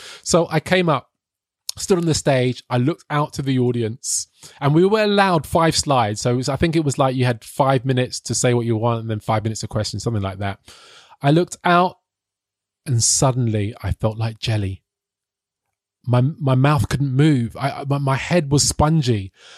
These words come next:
I thought, "Dennis, what have you done? You are going to, you're embarrassing yourself." I literally was foggy. I couldn't see anything clearly. I said,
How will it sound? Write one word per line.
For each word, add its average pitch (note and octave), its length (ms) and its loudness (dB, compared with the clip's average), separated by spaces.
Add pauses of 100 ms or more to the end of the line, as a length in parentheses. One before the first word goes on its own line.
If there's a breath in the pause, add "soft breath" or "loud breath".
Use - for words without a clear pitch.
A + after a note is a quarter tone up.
(140 loud breath)
I D3 100 2
thought, C#3+ 300 0 (240)
"Dennis, E3 500 0 (200)
what E3 260 2
have A#2+ 180 0
you A#2 260 -2 (120)
done? C#3 500 0
You D#3+ 380 2 (100)
are B2 140 -2
going C#3+ 300 -2
to, C3 160 -12
you're D3+ 280 -2
embarrassing D#3 680 0
yourself." A2 480 -2 (420 loud breath)
I E3 140 4
literally D#3+ 840 2
was C3 260 2
foggy. A2+ 680 -2
I A2 80 -4
couldn't C3+ 240 -4
see C3+ 260 0
anything C#3+ 360 2
clearly. C3+ 320 2
I A2+ 60 0
said, - 140 -4